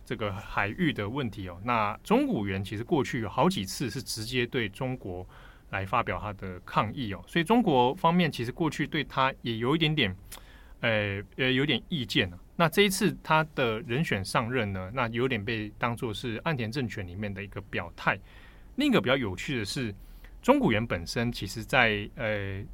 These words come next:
卸任防卫大臣之后，那他是在整个日本政坛里面担任所谓的跨党派人权议题联盟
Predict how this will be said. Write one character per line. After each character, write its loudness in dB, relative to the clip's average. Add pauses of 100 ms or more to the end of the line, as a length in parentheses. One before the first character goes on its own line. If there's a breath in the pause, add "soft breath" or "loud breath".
(100)
卸 4
任 4 (160)
防 -2
卫 0
大 0
臣 -8
之 -6
后， -4
那 -2
他 -2
是 -6
在 -2
整 -6
个 -4
日 -4
本 -4
政 -6
坛 -8
里 -12
面 -4
担 0
任 -2
所 -8
谓 -2
的 -4
跨 0
党 -4
派 -2
人 -4
权 -6 (100)
议 -4
题 -10
联 -6
盟 -6